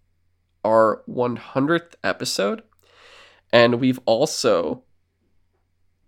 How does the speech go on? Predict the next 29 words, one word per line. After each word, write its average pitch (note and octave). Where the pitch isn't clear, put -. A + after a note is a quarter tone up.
pretty E3+
much, C#3
we're C#3
at -
this A#2+
point -
where A2
this A#2+
month A2
we G#2+
are G#2+
finishing A#2+
our A2+
third A2+
year G#2
of G2+
making G#2
the -
show, -
and G#2
we're A2
entering -
our -
fourth. -
So F2
it's -
just -
like A#2+
a, G2